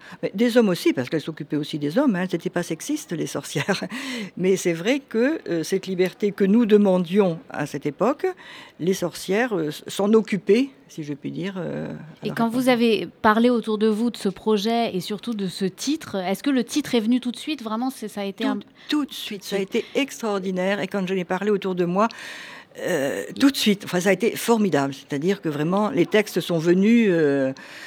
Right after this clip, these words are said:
Speaker 1: euh, j'ai pas eu besoin de supplier, de, de frapper aux portes. Euh, oui, ça intéressait beaucoup. Et ce nom de sorcière, qui bien sûr était aussi provocateur.
Speaker 2: Voilà.
Speaker 1: Hein,
Speaker 2: Est-ce que
Speaker 1: c'était
Speaker 2: ça en a
Speaker 1: pas, euh,
Speaker 2: dérangé certains,
Speaker 1: non,
Speaker 2: euh ?
Speaker 1: non, j'ai
Speaker 2: D'accord.
Speaker 1: jamais vu, euh,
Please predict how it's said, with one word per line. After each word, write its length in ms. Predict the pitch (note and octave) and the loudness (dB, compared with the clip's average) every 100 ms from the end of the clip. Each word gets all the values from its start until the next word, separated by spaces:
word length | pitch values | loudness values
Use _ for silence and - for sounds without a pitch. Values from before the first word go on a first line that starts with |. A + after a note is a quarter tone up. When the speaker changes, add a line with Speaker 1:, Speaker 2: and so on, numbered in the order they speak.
| - - - - E3 F3 | -16 -16 -16 -18 -12 -6
Speaker 1:
euh, 340 | F3+ E3 D#3+ | -4 -4 -4
j'ai 200 | F3 F#3 | -2 -2
pas 160 | G3 A3+ | 6 6
eu 60 | |
besoin 240 | G3+ G3+ A3 | 8 6 6
de 40 | |
supplier, 760 | G3 C#4 - A#3 G#3 B3 C#4+ B3 | 4 0 2 2 6 6 8 6
de, 180 | F3+ E3 | 4 2
de 240 | E3 E3 | -2 -2
frapper 240 | D3+ F#3 | -6 -4
aux 80 | F3+ | -2
portes. 260 | G3 C#4+ B3 | 2 0 4
Euh, 400 | F3 D#3 C#3 D#2+ - | 4 4 2 0 -6
oui, 300 | F3 B3 A3+ | 0 2 2
ça 160 | - | 2
intéressait 560 | F3 F3 G3 F#3+ F#3+ A#3 | 2 4 2 2 2 2
beaucoup. 420 | F#3 A3+ - F3 - - - _ - - | 2 -2 -2 -12 -12 -16 -20 _ -12 2
Et 140 | B3+ | 4
ce 160 | - A#3+ | 4 4
nom 280 | A3 A#3+ G#3 | 6 6 6
de 100 | F3+ | 2
sorcière, 400 | D3+ - C4+ - - - - | 2 2 0 0 -10 -16 -6
qui 120 | G3 | -2
bien 160 | D#3+ | 0
sûr 280 | C#3 A#3+ F#3 | -2 -2 -2
était 180 | C3 C#3 | -2 -4
aussi 300 | B2+ - - | -4 -6 -10
provocateur. 760 | - C3 C3 D3 E3+ C4 D#3+ F#3+ | -6 -6 -4 -4 2 6 6 6
Speaker 2:
Voilà. 240 | G#3+ G#3 | 2 2
Speaker 1:
Hein, 220 | F3+ D3 | 2 0
Speaker 2:
Est-ce 160 | F3+ E3 | 0 2
que 80 | B3 | 4
Speaker 1:
c'était 60 | |
Speaker 2:
ça 100 | A#3+ | 6
en 100 | A3+ | 8
a 60 | A3 | 8
Speaker 1:
pas, 40 | |
euh, 40 | G#3+ | 8
Speaker 2:
dérangé 420 | A3 A#3+ A3+ C4 | 8 6 6 4
certains, 560 | A#3+ G#3+ - B3+ C4 | 4 -2 0 0 2
Speaker 1:
non, 140 | - G3+ | 2 2
Speaker 2:
euh ? 40 | F#3+ | -2
Speaker 1:
non, 220 | E3 D#3+ E3+ | -2 -2 -2
j'ai 160 | - | -2
Speaker 2:
D'accord. 100 | E3 | 4
Speaker 1:
jamais 280 | A3 C#4+ B3+ | 8 10 8
vu, 380 | G3+ G3 C4 F4 - | 6 4 4 4 2
euh, 260 | E3+ D#3+ | -2 -2